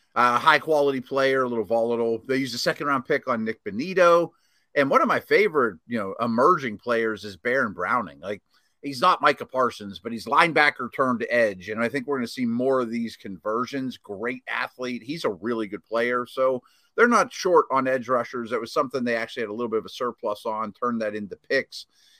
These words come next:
A-, and you're right about the trade stuff. I mean, a-, and, and if you're Green Bay and you're really being honest with yourself, isn't a first-round pick probably more valuable than Jerry Jeudy or, you know,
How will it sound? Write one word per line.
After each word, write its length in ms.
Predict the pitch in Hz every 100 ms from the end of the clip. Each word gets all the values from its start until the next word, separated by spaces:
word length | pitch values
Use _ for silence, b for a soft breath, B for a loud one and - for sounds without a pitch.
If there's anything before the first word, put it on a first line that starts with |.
| -
A-, 220 | 139 147
and 100 | 143
you're 80 | 127
right 220 | 139 127
about 160 | 113
the 80 | -
trade 280 | - 113 98
stuff. 260 | - 85 -
I 60 | 98
mean, 300 | 95 101 95 _ _ _ _
a-, 60 | - 101 107 104 135
and, 100 | 135
and 140 | 156
if 100 | 143
you're 120 | 147
Green 260 | 139 165 170
Bay 300 | 135 165 156
and 80 | 123
you're 120 | 120
really 480 | 117 135 131 120 101 _ _ _ _ _ _ _
being 240 | 160 165
honest 380 | 123 135 160 135
with 160 | 117 101
yourself, 500 | 101 - 104 101 95 _ _ _ _
isn't 240 | 156 160 170
a 40 |
first-round 500 | - 147 143 147 123
pick 260 | - 139 -
probably 460 | - 123 120 120
more 220 | 113 113 113
valuable 540 | 104 110 113 107 107
than 260 | 101 104 95
Jerry 280 | 104 98 95
Jeudy 480 | 87 95 98 92
or, 220 | 82 80 80
you 80 | 113
know, 140 | 95